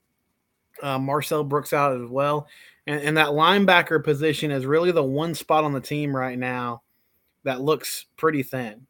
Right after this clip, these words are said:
I mean, Dee Winters is still there, obviously. Johnny Hodges, the, uh, Naval Academy transfer. I got some younger guys who are gonna work in there too, like Shadrack Banks. Um, Wyatt Harris has been on the team for a few years now, but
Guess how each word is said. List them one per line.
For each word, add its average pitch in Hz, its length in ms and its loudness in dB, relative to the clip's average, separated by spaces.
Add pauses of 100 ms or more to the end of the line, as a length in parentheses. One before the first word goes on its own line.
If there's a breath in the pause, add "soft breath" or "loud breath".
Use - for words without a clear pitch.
I 131 40 -12
mean, 127 160 -6
Dee 143 180 -4
Winters 143 380 -2
is 127 120 -10
still 139 240 -4
there, 135 160 -2
obviously. 127 440 -6
Johnny 139 300 -4
Hodges, 131 540 -4 (580)
the, 127 320 -2
uh, 117 400 -4
Naval 135 460 -2
Academy 127 520 -2
transfer. 123 1040 -8 (440)
I 131 60 -2
got 127 120 -2
some 135 180 -2
younger 139 300 0
guys 131 300 0
who 139 60 -2
are 131 40 -2
gonna 131 140 -2
work 135 240 0
in 131 80 -2
there 123 180 -2
too, 135 280 0
like 117 160 -4
Shadrack 123 500 -4
Banks. 127 640 -6 (580)
Um, 120 300 -6
Wyatt 131 280 2
Harris 131 280 -2
has 131 80 -8
been 131 100 -2
on 123 100 -4
the - 60 -14
team 131 220 -4
for 127 100 -4
a 113 60 -4
few 127 200 -6
years 127 360 -2
now, 120 240 -4
but 117 200 -10